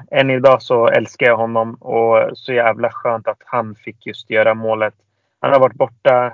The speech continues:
ett bra tag. Kommer tillbaka. Visar också att, okej, det är så här man spelar högerback. Jag säger inte att Lucas Vazquez har gjort det dåligt, tvärtom.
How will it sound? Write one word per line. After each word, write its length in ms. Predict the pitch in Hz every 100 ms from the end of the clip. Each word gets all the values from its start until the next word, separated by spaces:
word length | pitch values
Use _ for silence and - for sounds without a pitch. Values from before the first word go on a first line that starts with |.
| -
ett 120 | -
bra 260 | 123 123 120 120
tag. 360 | 120 117 117 - _ _ _
Kommer 260 | 131 120
tillbaka. 760 | 117 123 120 117 117 127 117 113 - _ _
Visar 560 | 110 123 113 - 123 113
också 260 | - -
att, 140 | 107 - _ _ _
okej, 520 | 135 - 147 113 95 - _ _ _ _
det 80 | 123
är 20 |
så 140 | 113 139
här 260 | 147 117
man 240 | 107 104 104
spelar 460 | - 104 101 98 _
högerback. 580 | - 107 101 104 104 -
Jag 160 | 110 -
säger 140 | 131
inte 160 | 117 117
att 80 | 113
Lucas 360 | 110 110 -
Vazquez 300 | 120 - 120
har 60 | 104
gjort 120 | 104
det 80 | 110
dåligt, 400 | 117 117 107 -
tvärtom. 600 | - 117 _ - 113